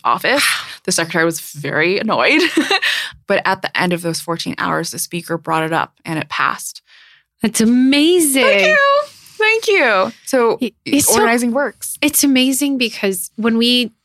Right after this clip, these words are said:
Speaker 2: wanted to start this podcast, it really came out of this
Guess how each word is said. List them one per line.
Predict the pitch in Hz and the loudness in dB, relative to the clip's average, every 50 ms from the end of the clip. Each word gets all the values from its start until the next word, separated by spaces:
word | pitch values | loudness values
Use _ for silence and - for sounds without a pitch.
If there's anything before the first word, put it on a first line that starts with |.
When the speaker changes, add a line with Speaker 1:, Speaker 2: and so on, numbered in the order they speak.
| _ _ | _ _
Speaker 2:
wanted | 202 190 185 185 196 196 185 180 180 180 175 | -6 -6 -4 -2 -2 0 0 0 0 -2 -4
to | - 175 | -8 -10
start | - - - - 180 170 156 | -10 -8 -4 -4 -4 -4 -4
this | - 175 - | -8 -14 -14
podcast, | - - - 175 - - - 175 175 - 202 | -4 -4 -2 -2 -2 -4 -4 -4 -4 -4 -6
it | - 220 | -4 0
really | 220 247 277 302 330 311 | 0 2 4 4 2 2
came | 320 - - - - 226 208 202 196 196 196 196 190 - _ - | 0 -4 -8 -4 0 2 2 4 4 2 2 0 -2 -4 _ -4
out | 190 196 190 | -2 0 0
of | 190 185 180 | -2 -2 -4
this | 190 185 - - - - | -4 -6 -6 -10 -14 -18